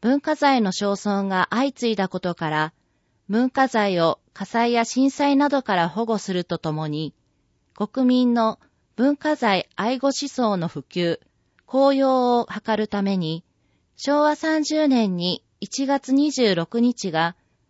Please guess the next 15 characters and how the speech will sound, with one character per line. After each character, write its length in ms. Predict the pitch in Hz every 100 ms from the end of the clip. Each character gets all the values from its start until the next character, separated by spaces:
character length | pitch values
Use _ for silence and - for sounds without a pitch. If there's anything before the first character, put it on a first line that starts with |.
| _ -
文 240 | 240 277
化 160 | 294 285
財 260 | 214 180
防 240 | - 196 254
火 160 | 277
デ 240 | 254 220 190
ー 20 |
と 300 | 160 156 -
定 300 | _ 190 196 190
め 120 | 190
ら 120 | 185
れ 100 | 180
ま 140 | 175
し 140 | 180 -
た。 200 | 135